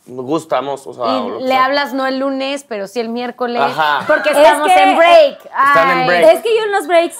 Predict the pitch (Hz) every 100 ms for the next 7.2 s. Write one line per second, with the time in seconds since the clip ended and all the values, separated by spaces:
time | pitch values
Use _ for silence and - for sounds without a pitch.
0 | - 254 254 247 220 190 220 240 226 -
1 | 220 240 247 247 220 208 233 220 220 214
2 | 214 247 233 226 226 208 202 202 254 214
3 | 196 214 220 202 202 214 226 240 262 247
4 | 240 226 220 214 202 190 - 180 180 -
5 | 214 226 240 294 208 175 165 139 160 185
6 | 165 190 214 262 208 170 156 165 226 214
7 | 165